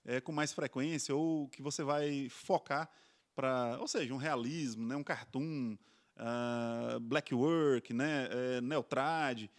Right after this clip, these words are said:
Messias, assim, ó, o que eu te falo, é, é o que eu sempre falo assim: ó, no começo a gente acaba tendo que fazer de tudo, né?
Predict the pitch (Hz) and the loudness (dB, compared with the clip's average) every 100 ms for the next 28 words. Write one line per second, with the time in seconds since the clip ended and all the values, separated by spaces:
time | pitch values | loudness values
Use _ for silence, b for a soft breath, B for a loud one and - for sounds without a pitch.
0 | b b b - - - 240 - 311 170 | b b b -20 -12 -4 -2 2 4 2
1 | - 190 - 302 - - 160 190 170 107 | 0 0 2 0 -6 -4 -2 0 0 -2
2 | - b b b b - 131 151 220 - | -10 b b b b -4 0 2 0 0
3 | 254 - 247 226 151 127 226 302 143 180 | -2 0 0 2 0 0 0 -2 0 2
4 | 208 175 196 208 190 - 214 - 208 202 | 2 0 -2 0 -2 0 -4 -2 -2 -2
5 | 240 175 123 104 110 120 180 | -4 -4 -4 -6 -4 -2 -2